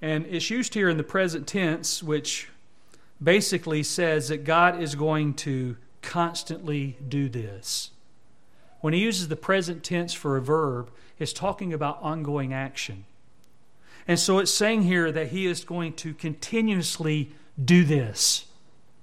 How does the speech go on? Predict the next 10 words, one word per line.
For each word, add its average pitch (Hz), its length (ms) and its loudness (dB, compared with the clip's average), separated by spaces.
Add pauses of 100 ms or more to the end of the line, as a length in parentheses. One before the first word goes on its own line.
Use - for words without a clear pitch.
(320)
He's 202 180 2
gonna 196 160 4
take 233 380 4
that 262 200 4
trouble, 196 480 6
he's 208 140 2
gonna 180 160 2
take 240 360 6
those 262 220 0
trials, 185 600 6